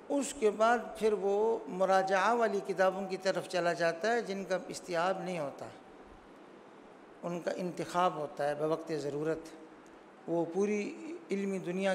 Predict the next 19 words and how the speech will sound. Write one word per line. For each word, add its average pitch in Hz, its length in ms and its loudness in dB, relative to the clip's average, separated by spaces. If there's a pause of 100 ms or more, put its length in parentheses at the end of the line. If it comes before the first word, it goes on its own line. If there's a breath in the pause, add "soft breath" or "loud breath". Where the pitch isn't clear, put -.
(100)
की 170 180 -8 (480)
उस 185 160 2
ज़रूरत 185 440 0
को 180 60 -6
पूरा 175 280 2
करते 175 380 -4
हैं 185 240 -6 (580)
जो 170 120 0 (480)
नादिर 175 400 0
व 170 120 0
नायाब 165 560 4
मतलूब 160 380 -2
होता 143 320 0
है, 127 160 -8 (360)
हर 175 140 0
जगह 175 260 0
दस्तयाब 170 500 0
नहीं 151 180 -4
होता। 131 260 -8